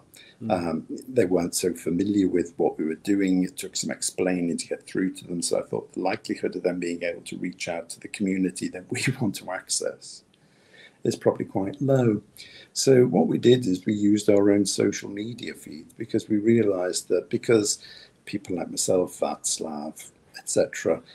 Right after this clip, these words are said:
Speaker 2: have social media feeds which are actually quite tightly focused in terms of content. You know, I talk about corpus linguistics and linguistics related things and very little else.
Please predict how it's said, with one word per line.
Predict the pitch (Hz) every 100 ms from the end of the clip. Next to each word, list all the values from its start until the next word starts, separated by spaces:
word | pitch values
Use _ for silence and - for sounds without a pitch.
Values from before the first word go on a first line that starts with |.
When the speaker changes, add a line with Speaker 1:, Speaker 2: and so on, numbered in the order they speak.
| _ -
Speaker 2:
have | -
social | - 127 123 127
media | 113 101 98 98
feeds | - 104 101 -
which | - -
are | 127
actually | 127 - -
quite | - 123 120 - _ _ _ _ _ _ _ _ _ _
tightly | - - 131 135 - 110
focused | - 127 143 - - - -
in | 85
terms | - 98 82
of | 90 -
content. | 104 98 - - -
You | -
know, | 90
I |
talk | 110 127 107
about | - 95 92 -
corpus | 120 98 101 -
linguistics | 92 90 - - - - - - -
and | 101
linguistics | 98 95 98 104 -
related | 101 90 90 - -
things | 101 92 92 -
and | 95 -
very | 120 113
little | 98 95 101
else. | 90 - - -